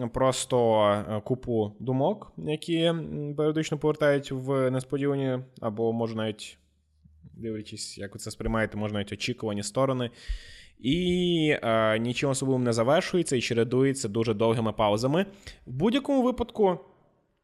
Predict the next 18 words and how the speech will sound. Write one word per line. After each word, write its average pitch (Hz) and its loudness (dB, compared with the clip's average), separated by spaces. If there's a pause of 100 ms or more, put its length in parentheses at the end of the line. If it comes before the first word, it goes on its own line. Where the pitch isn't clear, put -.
(160)
я 123 0
це 143 -2
роблю 139 2
не 127 2
для 113 2
вас. 87 -2
Я 110 2
це 113 0
роблю 101 -2
для 92 -4
себе, 202 0
щоб - -10
поговорити, 170 0
порозганятися, 123 -2
натренувати 110 -2
своє - -4
потокове 107 -4
мовлення 196 2